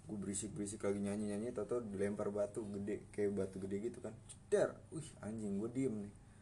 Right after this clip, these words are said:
Nah, gua denger bocah-bocah gua yang tadi yang sering jahilin itu emang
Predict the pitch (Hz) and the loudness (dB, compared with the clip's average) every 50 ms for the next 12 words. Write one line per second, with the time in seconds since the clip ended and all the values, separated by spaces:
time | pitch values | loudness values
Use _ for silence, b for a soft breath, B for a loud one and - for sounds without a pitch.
0 | B B B B B B B B B B B - - 92 90 85 85 - - - | B B B B B B B B B B B -8 -8 -6 -6 -8 -8 -12 -14 -16
1 | - - 107 113 135 143 135 131 120 117 117 113 110 107 110 92 - - - - | -12 -4 4 4 4 6 6 4 4 4 4 4 4 2 0 -2 -4 -10 -2 0
2 | 107 101 101 107 101 104 98 - 104 98 101 101 101 98 98 113 117 120 113 107 | 0 2 2 2 2 2 2 2 2 4 4 4 2 4 2 2 2 2 0 -4
3 | 107 104 - 107 95 98 98 92 92 90 92 98 113 120 - - 107 98 - 127 | -4 -4 -4 -2 0 0 2 2 2 0 0 -2 -2 -4 -4 -6 -6 -2 0 0
4 | 123 101 95 90 | 0 0 -2 -4